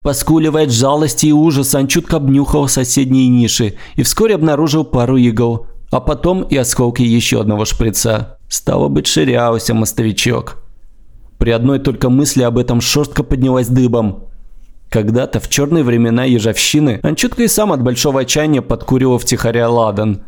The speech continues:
Потом, правда, нашёл в себе силы завязать. Да, но колодцы святой водой, это же верная смерть.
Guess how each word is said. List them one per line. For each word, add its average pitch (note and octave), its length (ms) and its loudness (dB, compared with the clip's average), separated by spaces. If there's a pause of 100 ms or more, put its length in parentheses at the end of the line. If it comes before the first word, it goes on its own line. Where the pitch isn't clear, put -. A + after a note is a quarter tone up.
(120)
Потом, F#3 340 0
правда, A3+ 340 0
нашёл G#3 320 0
в F#3+ 80 -4
себе F3 240 2
силы C#3 320 2
завязать. C3 720 2
Да, A2+ 380 2
но G#2 160 2
колодцы B2 540 0
святой A#2 460 0
водой, A2+ 680 -2 (360)
это A#2 220 0
же G2+ 120 2
верная D3+ 440 2
смерть. D#3 560 0